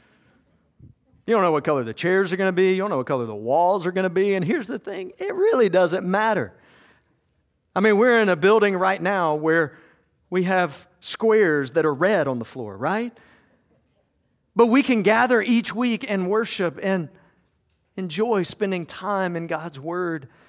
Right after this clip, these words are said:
together. But here's where the issue comes in. When conflict becomes explosive.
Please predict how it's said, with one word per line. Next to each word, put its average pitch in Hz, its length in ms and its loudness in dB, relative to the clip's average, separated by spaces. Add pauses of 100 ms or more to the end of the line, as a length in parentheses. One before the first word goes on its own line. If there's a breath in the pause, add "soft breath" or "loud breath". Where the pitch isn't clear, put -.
(180 soft breath)
together. 135 640 -6 (720)
But 160 140 0
here's 202 260 0
where 220 160 2
the 165 160 2
issue 196 280 0
comes 147 400 -2
in. 127 260 -2 (520 soft breath)
When 170 260 0
conflict 214 800 -2
becomes 156 760 -4
explosive. - 720 -12